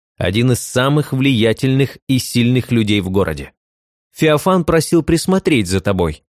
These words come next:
произнесла женщина красивым голосом. "Тебя здесь никто не обижает?"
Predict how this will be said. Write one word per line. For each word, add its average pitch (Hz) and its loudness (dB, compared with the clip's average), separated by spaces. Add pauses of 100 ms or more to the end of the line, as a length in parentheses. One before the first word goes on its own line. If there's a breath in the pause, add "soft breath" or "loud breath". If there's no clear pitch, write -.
(100)
произнесла 104 0
женщина 120 0
красивым 101 0
голосом. 78 -2 (400)
"Тебя 120 2
здесь 104 -2
никто 120 0
не 175 2
обижает?" 113 -2